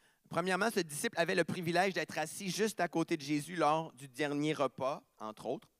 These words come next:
la dernière scène. Il jouait, il jouissait aussi d'une intimité avec le Maître que les autres appréciaient bien quand ils avaient besoin d'un intermédiaire pour lui poser une question plus personnelle, plus délicate.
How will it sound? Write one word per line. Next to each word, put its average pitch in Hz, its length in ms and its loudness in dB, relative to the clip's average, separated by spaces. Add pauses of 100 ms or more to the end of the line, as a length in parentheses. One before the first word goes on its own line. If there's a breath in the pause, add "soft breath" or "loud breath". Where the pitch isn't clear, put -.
la 101 120 -8
dernière 117 340 -4
scène. 131 340 -4 (2750)
Il 131 100 -8
jouait, 135 280 -4
il 156 100 -4
jouissait 165 400 0
aussi 190 260 4
d'une 175 140 0
intimité 165 480 -2
avec 139 200 -2
le 143 100 2
Maître 131 380 0 (500 soft breath)
que 190 100 0
les 170 340 2
autres 240 340 6 (120)
appréciaient 214 640 -2
bien 151 300 -4 (500 soft breath)
quand 196 140 2
ils 190 180 0
avaient 175 160 6
besoin 170 300 2
d'un 160 180 -2
intermédiaire 131 880 -2 (1040)
pour 123 120 0
lui 131 80 0
poser 147 280 0
une 165 100 -2
question 156 340 0
plus 151 260 -2
personnelle, 147 720 0
plus - 160 -8
délicate. 147 480 -4